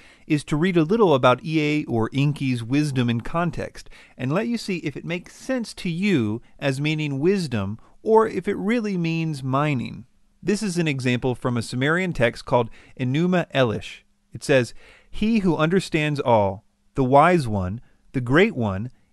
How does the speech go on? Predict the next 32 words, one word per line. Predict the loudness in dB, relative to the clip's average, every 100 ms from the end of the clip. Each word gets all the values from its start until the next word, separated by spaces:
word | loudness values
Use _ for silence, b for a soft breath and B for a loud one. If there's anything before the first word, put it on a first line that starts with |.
| _
EA, | 0 4 6 4
who | 2 0
knows | 2 2 4 2 0
all | 0 2 4
that | 2 0
is, | 0 -2 -6 -14 _ _ -4
perceived | -4 -2 -4 -4 -4 -4
the | -4
plot, | 0 2 2 -2 -12 _ _
he | -12 -10 -2
countered | 2 2 2 0
it | -2 -4 b
with | -4 -4
a | -2
powerful | 2 2 2 -2
spell." | -6 -8 -8 -10 _ _ _ _ _
Not | -4 -2
only | -2 -2
does | -2 -4
it |
describe | -8 -6 -2 0 0
his | -2 -4
wisdom | -2 -4 -4 -8
further | -2 0 0 0
here | -2 -2
by | 0 -2
saying, | 0 0 0 -2
quote, | 0 0
"He | 0 -8 -4 -2
who | -2 -4 -4
understands | -6 -4 -8 -6 -4 -2 -4 -4
all," | 0 2 0 -6